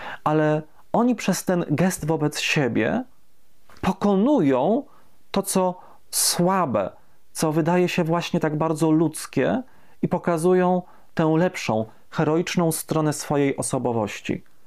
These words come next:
W miłosierdziu jest coś heroicznego. W miłosierdziu nie ma słabości, ale w autentycznym miłosierdziu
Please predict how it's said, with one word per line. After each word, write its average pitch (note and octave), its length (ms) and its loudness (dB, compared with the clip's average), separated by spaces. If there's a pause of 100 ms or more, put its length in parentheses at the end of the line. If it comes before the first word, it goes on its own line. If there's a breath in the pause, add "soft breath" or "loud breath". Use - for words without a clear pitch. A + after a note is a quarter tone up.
(340 soft breath)
W C#3+ 80 2
miłosierdziu D#3 1000 2 (800)
jest D3+ 560 0 (480)
coś - 480 -2 (120)
heroicznego. C#3+ 1080 0 (680)
W D3 60 4
miłosierdziu D#3+ 640 2
nie F3+ 200 2
ma D#3+ 120 2
słabości, C3 840 -2 (320 loud breath)
ale D#3 200 2
w D#3+ 100 -8
autentycznym D#3+ 920 -2
miłosierdziu D3+ 800 0